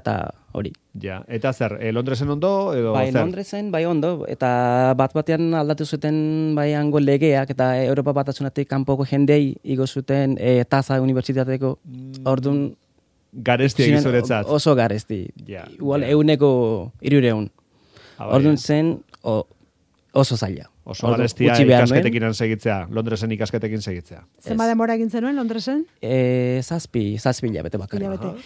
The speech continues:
Speaker 1: Bai.
Speaker 3: Inglesa, eh, Nepaldik ere ikasita zen ekarren,
Speaker 1: Bai,
Speaker 3: ez da?
Speaker 1: bai, Nepalen ingelesa jende asko dakigu.
Speaker 2: Aha.
Speaker 1: Bai.
Speaker 2: Eta nola iritsi zinen, eh, Euskal Herrira?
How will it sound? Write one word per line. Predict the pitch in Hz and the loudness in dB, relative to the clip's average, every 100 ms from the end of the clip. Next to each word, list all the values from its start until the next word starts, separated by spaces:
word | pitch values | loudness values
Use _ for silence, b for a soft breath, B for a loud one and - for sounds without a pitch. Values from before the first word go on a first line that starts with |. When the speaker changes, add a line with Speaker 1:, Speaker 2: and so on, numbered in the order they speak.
| - | -12
Speaker 1:
Bai. | 190 | -6
Speaker 3:
Inglesa, | 240 226 233 240 294 330 240 | -2 0 0 -2 -2 -4 -6
eh, | 196 | -6
Nepaldik | 190 226 226 220 220 | -6 -2 -2 -2 -4
ere | 269 | -6
ikasita | 240 220 214 190 | -6 -8 -6 -8
zen | 185 175 | -6 -8
ekarren, | 170 180 180 | -6 -6 -4
Speaker 1:
Bai, | 110 | -4
Speaker 3:
ez | - | -6
da? | 220 | -8
Speaker 1:
bai, | 117 110 | -6 -6
Nepalen | 120 113 135 139 | -4 -2 0 0
ingelesa | 135 131 127 139 127 107 110 123 | -2 -2 -2 -2 0 -2 -6 -8
jende | 127 120 | -4 -2
asko | 110 113 104 - 120 - | -2 -4 -6 -8 -16 -14
dakigu. | - 107 98 127 _ | -10 -8 -10 -12 _
Speaker 2:
Aha. | - 101 127 233 | -14 -12 -12 -14
Speaker 1:
Bai. | - - B B B - | -12 -12 B B B -10
Speaker 2:
Eta | 123 - 95 | -10 -10 -8
nola | 104 110 | -4 -2
iritsi | 113 107 | -4 -6
zinen, | 107 120 123 | -6 -4 -2
eh, | 127 123 123 131 | -2 -4 -4 -6
Euskal | 123 - 151 | -8 -4 -4
Herrira? | 180 214 - | -4 -8 -14